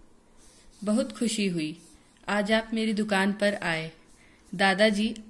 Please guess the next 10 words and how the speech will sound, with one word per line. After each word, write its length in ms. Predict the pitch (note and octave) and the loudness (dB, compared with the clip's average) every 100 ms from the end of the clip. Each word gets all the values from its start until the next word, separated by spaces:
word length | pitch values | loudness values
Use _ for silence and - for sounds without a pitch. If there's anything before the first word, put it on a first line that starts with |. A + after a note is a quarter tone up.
| - | -6
अचंभित 580 | G#3 G#3+ G#3 B3+ C#4 A3+ | 0 0 2 0 0 -2
हो 140 | F#3 | -2
गए। 280 | E3 E3 E3+ - - _ - - - - | -2 -4 -8 -16 -20 _ -20 -20 -18 -2
"अरे 220 | G#3 B3 | 0 4
आनंद, 540 | A#3+ G#3 A3 B3+ B3+ - | 4 4 2 0 -2 -4
तुम?" 160 | A#3+ D#4+ - - - - - - - | -2 -2 -6 -18 -20 -20 -20 -20 -4
पीछे 320 | A3 G#3+ B3+ | -2 0 -2
से 180 | B3+ A3+ | -2 -2
बेलू 300 | G#3 G3+ A3+ | 0 0 0
बोला, 400 | G#3+ E3 D#3 | -2 -2 -6